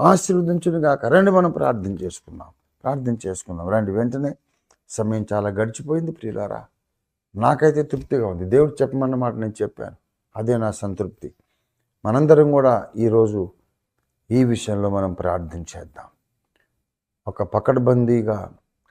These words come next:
క్రమబద్ధమైన, వ్యూహాత్మకమైన ప్రార్థన మహాసైన్యముగా మనము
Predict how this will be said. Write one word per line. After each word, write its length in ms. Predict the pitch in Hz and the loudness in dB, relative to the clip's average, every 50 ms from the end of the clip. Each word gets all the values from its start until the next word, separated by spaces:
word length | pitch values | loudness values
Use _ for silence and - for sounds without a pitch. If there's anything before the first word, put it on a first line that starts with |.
| _ _ _ _ - - | _ _ _ _ -6 -2
క్రమబద్ధమైన, 960 | 110 110 113 127 127 123 127 123 113 98 - 113 110 113 113 110 107 104 95 90 95 - _ _ _ _ _ _ _ _ _ - | 0 2 4 4 6 6 4 2 2 0 0 0 0 0 0 0 0 -2 -4 -6 -10 -14 _ _ _ _ _ _ _ _ _ -8
వ్యూహాత్మకమైన 1040 | 92 101 117 135 131 117 127 131 131 131 - 127 131 127 127 123 120 120 120 113 110 92 - | -2 4 4 6 6 6 4 2 0 -2 -4 -4 -4 -2 -2 -2 0 0 0 0 -2 -4 -4
ప్రార్థన 480 | 98 95 113 123 127 107 117 120 120 120 120 110 104 | -4 -2 -2 -2 -2 0 0 0 2 2 2 2 2
మహాసైన్యముగా 1300 | 98 101 117 139 160 170 185 202 208 214 214 214 214 - 180 180 185 180 170 165 151 135 123 107 101 90 - _ _ _ _ _ _ _ _ _ _ _ - | 2 6 8 8 8 10 10 10 10 10 8 6 4 4 4 6 6 4 4 0 0 -2 -2 -2 -4 -6 -8 _ _ _ _ _ _ _ _ _ _ _ -8
మనము 400 | 92 92 95 107 117 120 120 | -4 0 2 2 4 4 4